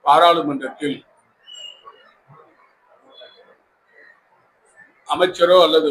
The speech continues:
முதலமைச்சரோ, மத்திய அமைச்சரோ அல்லது பிரதமரோ இரண்டு ஆண்டு காலம் தண்டனை விதிக்கப்பட்டால்,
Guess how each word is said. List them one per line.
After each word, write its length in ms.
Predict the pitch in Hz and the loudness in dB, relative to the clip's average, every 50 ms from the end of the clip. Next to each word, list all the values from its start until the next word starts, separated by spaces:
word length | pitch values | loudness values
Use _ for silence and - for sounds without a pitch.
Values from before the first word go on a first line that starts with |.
| 135 | -4
முதலமைச்சரோ, 720 | 139 147 160 165 165 160 160 143 _ - 151 147 147 156 160 165 _ _ _ _ _ _ _ _ _ _ _ _ _ _ _ _ _ _ _ _ _ _ _ _ _ _ _ _ _ - _ _ _ _ _ _ _ _ _ _ _ - | -4 -2 -2 -2 -2 -4 -6 -16 _ -16 -12 -10 -8 -8 -8 -8 _ _ _ _ _ _ _ _ _ _ _ _ _ _ _ _ _ _ _ _ _ _ _ _ _ _ _ _ _ -20 _ _ _ _ _ _ _ _ _ _ _ -16
மத்திய 380 | 156 143 147 147 - 175 170 151 | -12 -12 -12 -8 -2 0 0 0
அமைச்சரோ 400 | 147 147 143 147 147 143 151 156 160 | 0 -2 -6 -8 -8 -6 -2 0 0
அல்லது 220 | 147 143 139 135 135 120 _ | 0 -2 -6 -8 -10 -14 _
பிரதமரோ 480 | 139 143 147 147 143 135 127 135 139 135 - _ _ _ _ _ - | -12 -10 -10 -10 -8 -8 -8 -6 -6 -8 -8 _ _ _ _ _ -6
இரண்டு 260 | 147 151 165 160 160 156 | -2 -2 -2 0 0 0
ஆண்டு 180 | 147 143 131 131 131 | 0 0 -2 -4 -2
காலம் 340 | 139 147 151 156 151 151 _ - | -2 0 0 -2 -8 -10 _ -10
தண்டனை 280 | 143 139 160 160 156 143 135 | -10 -8 -6 -8 -8 -8 -14
விதிக்கப்பட்டால், 680 | 135 143 143 - 135 - - - - - 147 147 131 | -16 -20 -18 -18 -18 -14 -16 -16 -8 -4 -2 -2 -2